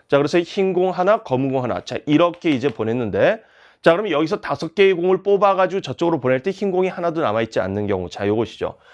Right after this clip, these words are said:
자, 그게 이제 어떤 경우가 있냐면 요런 게 있잖아. 우선 흰 공이 하나도 남아있지 않아야 되니까 흰 공 네 개 중에 네 개를 다 뽑아야 되겠어요. 자, 이렇게 되겠고. 그 다음에 여기 검은 공 중에 하나를 뽑아야 되겠죠. 그래서 검은 거 두 개 중에 하나. 자, 이거를 뽑아야 되겠습니다. 어.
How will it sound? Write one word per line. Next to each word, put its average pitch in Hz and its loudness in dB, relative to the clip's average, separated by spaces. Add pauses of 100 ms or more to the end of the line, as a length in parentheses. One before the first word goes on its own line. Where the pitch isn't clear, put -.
(200)
자, 127 2
그게 160 4
이제 156 -2
어떤 143 0
경우가 135 2
있냐면 135 -2 (240)
요런 170 4
게 147 0
있잖아. 95 -8 (380)
우선 196 2
흰 220 -2
공이 220 2
하나도 214 0
남아있지 147 2
않아야 123 2
되니까 135 -2
흰 220 -4
공 208 2
네 127 2
개 139 2
중에 156 -2
네 117 0
개를 123 0
다 104 -10
뽑아야 135 0
되겠어요. 101 -4
자, 101 -10
이렇게 131 0
되겠고. 101 -6 (500)
그 170 6
다음에 185 2
여기 156 0
검은 180 2
공 196 0
중에 180 -2
하나를 175 0
뽑아야 165 2
되겠죠. 92 -6
그래서 151 0
검은 143 0
거 156 4
두 120 -10
개 113 -2
중에 131 -2
하나. 127 -4
자, - -4
이거를 143 2
뽑아야 131 2
되겠습니다. 95 -6 (120)
어. 92 -10